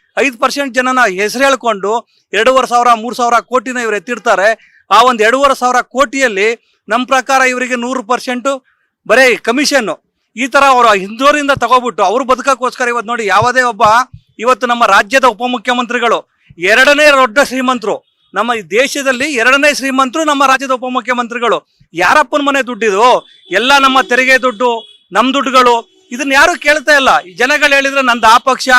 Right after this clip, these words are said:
ನಾನು ಈ ಅಣ್ಣನ ಪಾಲವ್, ನಾವು ಆ ಅಣ್ಣನ ಪಾಲವ್." ಏನಾಗ್ತಾ ಇದೆ ಇವತ್ತು? ಇವತ್ತು ನೋಡ್ರಿ,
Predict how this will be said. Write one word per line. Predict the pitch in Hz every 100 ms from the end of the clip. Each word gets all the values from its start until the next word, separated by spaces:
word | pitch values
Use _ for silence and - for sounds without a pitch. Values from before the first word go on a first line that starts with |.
| 254 _ _ _
ನಾನು | 190 220
ಈ | 226
ಅಣ್ಣನ | 247 262 269
ಪಾಲವ್, | 202 240 247 254 262
ನಾವು | 226 240
ಆ | 247
ಅಣ್ಣನ | 269 262
ಪಾಲವ್." | 233 233
ಏನಾಗ್ತಾ | 185 220 359 339 262 285
ಇದೆ | 240 208
ಇವತ್ತು? | 190 175 233 254 - _ _ _ -
ಇವತ್ತು | 262 220
ನೋಡ್ರಿ, | 262 247 262 226 147 _